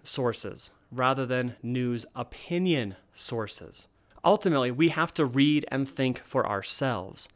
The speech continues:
So are we getting news firsthand from a primary source, or are we getting it from a processed secondary source? For example, when we watch political debates,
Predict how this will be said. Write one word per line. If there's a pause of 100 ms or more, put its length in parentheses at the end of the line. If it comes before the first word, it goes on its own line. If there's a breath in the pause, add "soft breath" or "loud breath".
(140 soft breath)
So
are
we
getting
news
firsthand
from
a
primary
source, (240)
or
are
we
getting
it
from
a
processed
secondary
source? (260 soft breath)
For
example,
when
we
watch
political
debates,